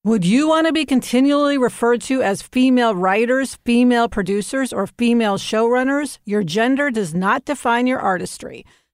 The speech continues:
The only other profession where we tolerate this identification is in the service industry, which is related to dealing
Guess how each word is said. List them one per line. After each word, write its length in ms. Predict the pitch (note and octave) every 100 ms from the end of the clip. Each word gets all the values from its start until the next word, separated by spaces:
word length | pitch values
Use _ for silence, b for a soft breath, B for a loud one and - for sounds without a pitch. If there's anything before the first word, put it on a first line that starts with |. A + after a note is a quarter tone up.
| -
The 180 | A3 A#3
only 380 | C4+ C4 B3 A#3+
other 280 | C#4 E4 F4
profession 500 | C#4 A#3+ A#3 G#3 G#3+
where 120 | G3+ F3+
we 120 | F3
tolerate 480 | - C#4 D4+ D4 -
this 240 | C4+ -
identification 880 | G3+ F#3+ F#3+ - F#3+ C4 C#4+ - D4
is 140 | A3
in 100 | G3
the 80 | F#3+
service 420 | - D#4+ D#4+ C4
industry, 640 | A3+ G#3 F#3 - - F#3 F#3
which 220 | G3 G3+
is 140 | D#3+
related 520 | G3 F#3+ A#3 C#4 D4+ B3+
to 120 | A#3
dealing 540 | G#3 G#3+ G#3+ A3 A3